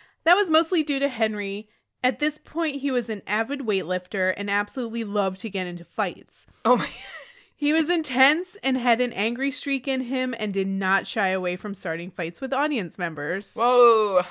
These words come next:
Speaker 1: Yeah.
Speaker 2: Oof.
Speaker 1: After only a dozen or so shows and one E P under their belt, S O A broke up. This was in nineteen eighty, the same year Henry and Ian discovered Black Flag.
Speaker 2: Yeah.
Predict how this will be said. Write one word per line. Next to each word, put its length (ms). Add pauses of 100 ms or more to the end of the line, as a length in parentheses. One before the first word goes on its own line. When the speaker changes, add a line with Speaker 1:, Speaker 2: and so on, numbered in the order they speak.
(160)
Speaker 1:
Yeah. 200 (300)
Speaker 2:
Oof. 360 (240)
Speaker 1:
After 280
only 240
a 60
dozen 380
or 100
so 300
shows 480
and 240
one 160
E 80
P 260
under 300
their 160
belt, 360
S 220
O 140
A 100
broke 340
up. 300 (480)
This 180
was 160
in 100
nineteen 440
eighty, 460 (280)
the 100
same 320
year 160
Henry 400
and 100
Ian 380
discovered 540
Black 280
Flag. 680
Speaker 2:
Yeah. 360